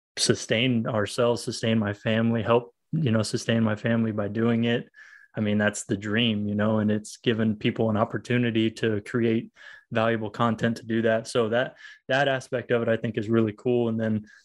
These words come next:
um, you know, trying to tap into the way that the N F L does things and learning about how they, you know, do projects and evaluations and things like that is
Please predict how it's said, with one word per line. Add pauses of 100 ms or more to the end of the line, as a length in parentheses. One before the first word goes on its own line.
(340)
um,
you
know,
trying
to
tap
into
the
way
that
the
N
F
L (520)
does
things
and
learning
about
how
they, (360)
you
know,
do
projects
and
evaluations
and
things
like
that
is